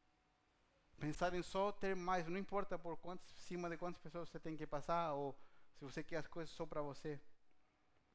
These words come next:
Satanás nos oferece algo que também é muito comum, a autocomiseração.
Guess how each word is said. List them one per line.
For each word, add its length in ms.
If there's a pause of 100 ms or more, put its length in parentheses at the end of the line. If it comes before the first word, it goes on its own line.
(840)
Satanás 380
nos 160
oferece 400
algo 180
que 80
também 240
é 40
muito 280
comum, 380
a 80
autocomiseração. 1300